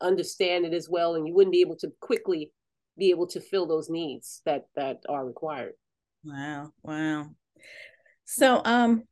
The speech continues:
Speaker 2: tell us about some of your past projects and some of the notable people that you may have worked with.
Speaker 1: Ah, well, mo-, in my recent <laughs> past,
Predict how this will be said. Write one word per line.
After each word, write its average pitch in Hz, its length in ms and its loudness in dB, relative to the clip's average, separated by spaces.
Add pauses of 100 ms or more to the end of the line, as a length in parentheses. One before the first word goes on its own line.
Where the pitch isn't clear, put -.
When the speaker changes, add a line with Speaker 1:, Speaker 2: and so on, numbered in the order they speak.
(300)
Speaker 2:
tell 392 240 0
us 480 120 -2
about 226 320 0
some 240 460 0
of 202 320 0
your 170 360 2
past 180 520 -8
projects 226 800 -2
and 180 240 -2
some 180 300 -4
of 170 220 0
the 165 300 0
notable 160 480 -2
people 160 360 -6
that 147 260 -8
you 151 60 -8
may 143 160 -2
have 135 240 -8
worked - 260 -10
with. - 220 -8 (680)
Speaker 1:
Ah, 180 580 2 (260)
well, 220 480 4
mo-, 226 260 4
in 202 140 2
my 185 120 0
recent 202 640 0
<laughs> - 0 -
past, 170 720 -4